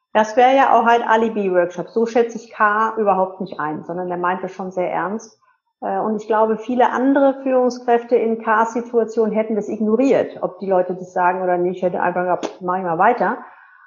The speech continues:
Aber dieser, ein, eine, ein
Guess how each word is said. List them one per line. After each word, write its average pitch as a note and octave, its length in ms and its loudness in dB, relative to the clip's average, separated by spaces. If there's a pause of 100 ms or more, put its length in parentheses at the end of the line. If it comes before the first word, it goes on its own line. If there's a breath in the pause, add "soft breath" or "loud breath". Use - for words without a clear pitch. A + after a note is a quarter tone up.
(200 loud breath)
Aber G3 320 0
dieser, F#3+ 840 0 (340 loud breath)
ein, F#3+ 300 -6
eine, F3+ 560 -4
ein F3+ 200 -4